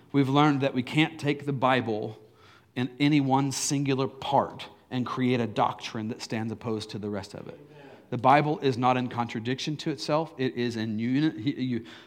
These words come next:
uh, unity. It is in agreement from Genesis to Revelation. It's does-, it, it doesn't, it's not, there's no contradiction. A contradiction is simply an invitation to go a little deeper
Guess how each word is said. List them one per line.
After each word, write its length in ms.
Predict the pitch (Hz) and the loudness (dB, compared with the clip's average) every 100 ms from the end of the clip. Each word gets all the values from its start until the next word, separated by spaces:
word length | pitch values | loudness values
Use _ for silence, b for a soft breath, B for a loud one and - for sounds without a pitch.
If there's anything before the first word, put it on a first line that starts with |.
| B - | B -2
uh, 300 | 107 95 95 | -2 -2 -4
unity. 520 | 98 135 151 170 185 | -4 -2 -2 -2 -2
It 80 | 120 | -4
is 120 | 117 | -2
in 80 | 120 | -2
agreement 580 | 107 107 123 143 170 - b b b b | -2 0 0 0 -4 -8 b b b b
from 400 | - 131 123 110 - | -4 0 0 -2 -6
Genesis 420 | 135 143 143 147 | -2 -2 -2 -8
to 80 | - | -4
Revelation. 600 | 143 143 117 101 92 98 107 _ _ _ _ _ _ _ _ - | -2 0 -2 -4 -8 -12 -16 _ _ _ _ _ _ _ _ -10
It's 160 | 123 | -8
does-, 240 | - 139 135 | 0 0 0
it, 140 | 127 - | -6 -2
it 140 | 127 | -2
doesn't, 320 | 127 135 143 | 0 -2 -4
it's 160 | 123 - | -8 0
not, 300 | 135 - - | 2 0 -2
there's 200 | 131 120 | -4 -2
no 100 | 143 | -2
contradiction. 640 | 151 160 - 139 151 180 - | 0 -4 -2 -2 -2 -2 -6
A 80 | |
contradiction 640 | - 151 139 139 143 151 117 | -2 -2 -2 -2 -2 -2 -4
is 60 | |
simply 300 | - 131 127 | -4 -6 -4
an 80 | 123 | -2
invitation 520 | 131 123 127 113 104 | -2 -4 -4 -4 -6
to 60 | 104 | -6
go 120 | 107 | -4
a 40 | |
little 200 | 104 110 | -4 -4
deeper 440 | 104 104 104 98 | -4 -4 -4 -8